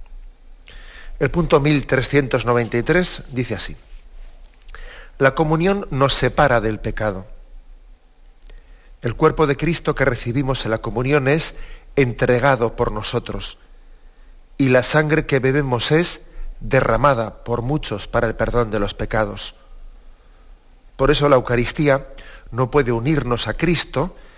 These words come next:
sin purificarnos al mismo tiempo de los pecados cometidos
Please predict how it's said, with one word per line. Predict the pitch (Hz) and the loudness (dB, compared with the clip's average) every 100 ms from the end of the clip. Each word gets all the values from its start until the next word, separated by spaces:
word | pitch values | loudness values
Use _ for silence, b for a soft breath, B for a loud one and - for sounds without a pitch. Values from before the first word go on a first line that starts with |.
| b b b - | b b b -16
sin | - - 147 135 | -10 -2 0 0
purificarnos | 135 135 131 - 117 156 151 147 170 135 | 0 0 0 -2 2 2 4 2 0 0
al | 120 | 0
mismo | 156 147 156 | 0 0 0
tiempo | 156 127 113 104 135 B B B B - | 0 0 0 0 -2 B B B B 0
de | 127 | 2
los | 117 - | 2 0
pecados | 127 139 143 147 | 2 2 2 0
cometidos | - 131 120 139 123 147 - | 0 0 0 0 2 0 -4